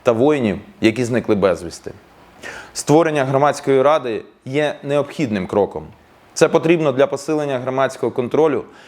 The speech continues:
і забезпечення прозорості в прийнятті рішень, а ще для залучення громадськості до реалізації державної політики у сфері поводження з військовополоненими. Рада сприятиме ефективній координації зусиль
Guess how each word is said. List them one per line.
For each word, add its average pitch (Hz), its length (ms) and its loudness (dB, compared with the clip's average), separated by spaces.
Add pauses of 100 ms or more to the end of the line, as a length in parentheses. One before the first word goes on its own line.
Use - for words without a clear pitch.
(140)
і 139 200 4
забезпечення 139 640 0
прозорості 143 580 0
в - 40 -8
прийнятті 120 420 -2
рішень, 110 340 -6 (380)
а 117 100 4
ще 147 360 2 (400)
для 160 220 2
залучення 135 540 -2
громадськості 117 720 -4 (200)
до 143 180 4
реалізації 127 580 0
державної 113 480 0
політики 120 480 -4
у 101 120 -2
сфері 123 300 0
поводження 107 560 -4 (300)
з 101 120 -6
військовополоненими. 101 1000 0 (880)
Рада 139 560 2
сприятиме 139 640 2
ефективній 143 580 0
координації 123 840 -2
зусиль 135 440 -2